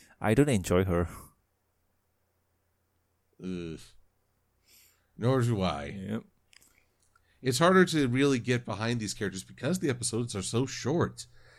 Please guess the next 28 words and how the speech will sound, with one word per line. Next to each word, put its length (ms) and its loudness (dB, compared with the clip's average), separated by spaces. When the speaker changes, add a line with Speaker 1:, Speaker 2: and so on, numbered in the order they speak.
Speaker 2:
You 100 2
don't 120 4
get 140 2
to 80 -2
see 180 0
them 260 2
go 220 2
through 580 2
an 140 -6
emotional 540 -4
journey. 580 -2
They're 100 2
usually 360 0
point 260 -2
A 140 4
to 80 2
point 320 -4
B 220 0
very 180 0
quickly. 540 -8
You 140 -10
could 140 0
enjoy 320 0
sort 180 0
of 60 -2
the 80 -6
spectacle, 840 -4
but 400 4